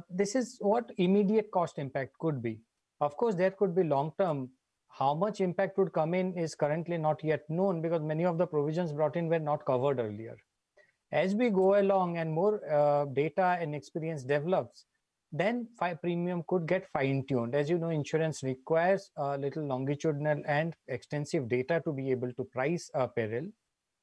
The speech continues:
But some of the coverages, for example, of modern treatments, uh, some of the coverages with regards to moratorium period after which eight years the policy becomes non-contestable,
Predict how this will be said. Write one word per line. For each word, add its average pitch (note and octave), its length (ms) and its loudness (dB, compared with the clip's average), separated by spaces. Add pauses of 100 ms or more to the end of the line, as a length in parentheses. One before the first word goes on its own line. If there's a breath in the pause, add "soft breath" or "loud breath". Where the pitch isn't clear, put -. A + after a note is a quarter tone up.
(320 soft breath)
But A3+ 160 -2
some G#3 200 -2
of B3 160 0
the B3+ 80 0
coverages, G3+ 680 0
for G3 160 -2
example, G3 480 -2
of F#3 160 0
modern D#3 440 2
treatments, E3+ 840 -6
uh, C#3 200 -2
some D3+ 240 -4
of D#3 120 -2
the E3 140 0
coverages D3+ 640 -2
with D3+ 180 -6
regards D#3+ 380 -2
to D#3 240 0 (380)
moratorium G3 680 2
period F#3+ 460 4
after D#3 320 0
which F3 300 0
eight D#3+ 200 -4
years F3+ 380 -2
the D#3+ 80 0
policy D3+ 420 0
becomes E3 480 -2
non-contestable, D#3+ 1080 2